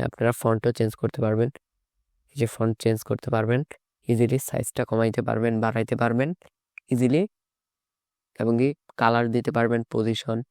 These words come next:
এই যে রাইট, এই যে এ-, এগুলো কিন্তু আপনারা পজিশন করতে পারবেন। এটি নিয়ে আমার আর কিছু বললাম না। এখান থেকে আপনারা লোয়ার থার্ডও কিন্তু ইউজ করতে পারবেন ইজিলি। এটা নিয়ে আর কি বলবো, ট্রানজিশন,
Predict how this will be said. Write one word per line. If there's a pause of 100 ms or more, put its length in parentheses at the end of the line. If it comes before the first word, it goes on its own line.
(380)
এই
যে
রাইট, (720)
এই
যে (280)
এ-,
এগুলো
কিন্তু
আপনারা
পজিশন
করতে
পারবেন।
এটি
নিয়ে
আমার (540)
আর
কিছু
বললাম
না।
এখান
থেকে
আপনারা
লোয়ার
থার্ডও (340)
কিন্তু (100)
ইউজ
করতে
পারবেন
ইজিলি।
এটা
নিয়ে
আর
কি
বলবো, (480)
ট্রানজিশন,